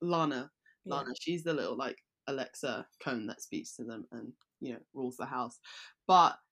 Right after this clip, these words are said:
Speaker 1: every time, like, she would beep, <laughs> like, "Oh,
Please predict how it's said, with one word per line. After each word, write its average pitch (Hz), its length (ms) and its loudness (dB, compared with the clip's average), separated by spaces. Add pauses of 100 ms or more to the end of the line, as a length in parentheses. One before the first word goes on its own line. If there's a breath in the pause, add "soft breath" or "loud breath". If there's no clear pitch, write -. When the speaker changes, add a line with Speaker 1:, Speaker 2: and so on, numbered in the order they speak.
(340)
Speaker 1:
every 214 380 6
time, 220 400 4
like, 165 280 2
she 208 180 2
would 165 240 0
beep, 170 260 0 (100)
<laughs> 320 300 6 (140)
like, 165 400 2
"Oh, 247 240 6